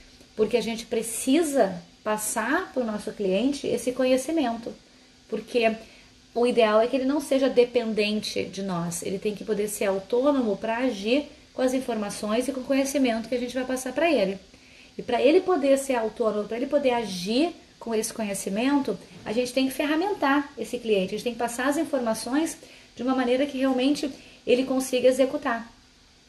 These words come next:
Então, ser consultor de imagem no seu dia a dia, na prática,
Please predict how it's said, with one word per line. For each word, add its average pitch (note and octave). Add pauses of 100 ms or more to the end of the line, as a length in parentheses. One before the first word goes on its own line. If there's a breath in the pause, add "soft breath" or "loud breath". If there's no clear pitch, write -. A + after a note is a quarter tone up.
(100)
Então, A#3+
ser D#4
consultor D4+
de A#3
imagem G3
no G3+
seu C4
dia C#4
a -
dia, A3
na G#3+
prática, C4